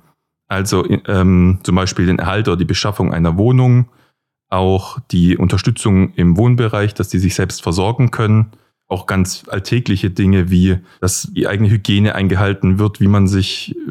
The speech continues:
ernährt oder richtig ernährt, kleidet, äh, und das häusliche Wohnen. Aber auch so im rechtlichen Bereich, so die Begleitung bei Behördenangelegenheiten, soll die stationäre Unterbringung vermieden werden.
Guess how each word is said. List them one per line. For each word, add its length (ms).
ernährt 420
oder 180
richtig 400
ernährt, 580
kleidet, 760
äh, 240
und 400
das 160
häusliche 400
Wohnen. 420
Aber 340
auch 340
so 120
im 360
rechtlichen 680
Bereich, 320
so 60
die 60
Begleitung 520
bei 100
Behördenangelegenheiten, 1500
soll 120
die 280
stationäre 420
Unterbringung 480
vermieden 460
werden. 460